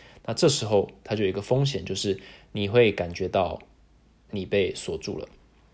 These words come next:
你的职业倦怠就出现。那对于很多人来讲，这是，呃，可能对于大部分人来讲，你要由做中学或者不断努力去进步，成为一个卓越的教练，这条路非常的长，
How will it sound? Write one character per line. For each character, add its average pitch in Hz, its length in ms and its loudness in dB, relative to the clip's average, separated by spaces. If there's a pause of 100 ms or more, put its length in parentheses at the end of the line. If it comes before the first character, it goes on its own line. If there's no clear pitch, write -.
你 98 80 -8
的 98 120 0
职 110 160 0
业 117 80 6
倦 113 160 2
怠 101 160 4
就 95 120 2
出 95 200 -6
现。 98 220 -4 (300)
那 127 160 4
对 147 260 10
于 156 260 4 (100)
很 107 440 2
多 165 240 8
人 110 180 8
来 98 160 2
讲， 98 220 -4 (720)
这 113 160 4
是， 104 560 2 (520)
呃， 92 240 -2
可 - 220 -2
能 120 340 2 (300)
对 135 200 10
于 120 80 4
大 156 380 4
部 131 140 8
分 113 180 2
人 87 160 0
来 82 180 -2
讲， - 240 -8 (380)
你 104 240 -2 (260)
要 147 440 8
由 127 260 10
做 143 260 8
中 131 220 6
学 107 180 4
或 131 140 2
者 98 100 2
不 123 200 0
断 135 300 4
努 95 180 0
力 127 140 0
去 123 140 -4
进 127 240 -2
步， 120 160 0
成 107 220 -2
为 113 80 2
一 110 40 -2
个 110 120 2
卓 98 200 0
越 113 80 2
的 101 80 0
教 101 140 4
练， 98 100 4
这 113 120 -4
条 98 120 0
路 104 160 -2
非 123 200 2
常 - 160 -8
的 - 100 -12
长， 98 400 -6